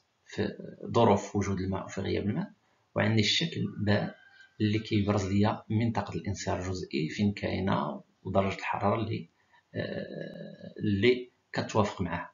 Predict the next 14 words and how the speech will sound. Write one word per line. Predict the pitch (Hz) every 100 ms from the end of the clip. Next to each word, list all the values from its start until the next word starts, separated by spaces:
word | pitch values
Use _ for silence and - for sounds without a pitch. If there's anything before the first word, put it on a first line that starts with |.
| _ - - - 110
إذا | 123
هنا | 113 104
تتطلب | 120 - - 123 104 90
الإجابة | - 120 101
عن | 92
هذا |
السؤال، | 90 - 82 127 151 -
أول | 101 104 98
حاجة | - - 165 - _ _ _ _ - - _ - _ _ _ _ -
خصني | - 104
نقرا | 95 - 127
مزيان | 113 92 120 175 151
هاد | 101
المبيان، | 98 92 85 - -